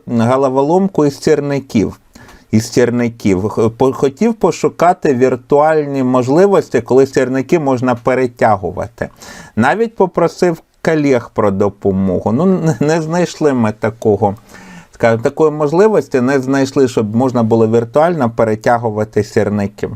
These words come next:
Тому я вирішив, не хочу я з сірниками. В мене в деяких книжках є подібні головоломки з олівцями в підручниках, тому вам пропонується головоломка. Перекласти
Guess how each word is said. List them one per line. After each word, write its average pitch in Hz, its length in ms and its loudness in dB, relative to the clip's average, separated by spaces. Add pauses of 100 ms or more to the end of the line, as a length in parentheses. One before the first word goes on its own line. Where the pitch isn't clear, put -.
(640)
Тому 151 280 0
я 233 120 2
вирішив, 185 720 0 (160)
не 160 100 -2
хочу 117 400 -2
я 110 160 2
з 113 100 -14
сірниками. 127 720 -2 (540)
В - 40 -6
мене 175 240 2
в 143 40 -4
деяких 147 460 2
книжках 139 580 -2
є 131 100 2
подібні 120 520 0
головоломки 117 840 0
з 110 80 -2
олівцями 131 800 2
в - 160 -12
підручниках, 98 800 -2
тому 185 300 0
вам 262 220 0
пропонується 202 800 0
головоломка. 131 920 0 (500)
Перекласти 196 880 0